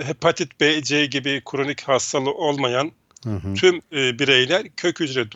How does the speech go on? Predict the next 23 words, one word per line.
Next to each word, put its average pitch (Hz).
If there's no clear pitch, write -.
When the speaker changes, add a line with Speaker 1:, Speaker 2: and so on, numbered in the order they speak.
Speaker 1:
donörü 143
olabilirler. 190
Bunun 202
için, 196
e, 127
yapacakları 143
ilk 175
adım, 123
atacakları 139
ilk 165
adım 123
Kızılay 165
Kanalma 156
noktasına 147
giderek 139
kök 170
hücre 143
donörü 139
olmak 139
istediklerini 147
söylemeleridir. 147
Speaker 2:
Hı 123
hı. 98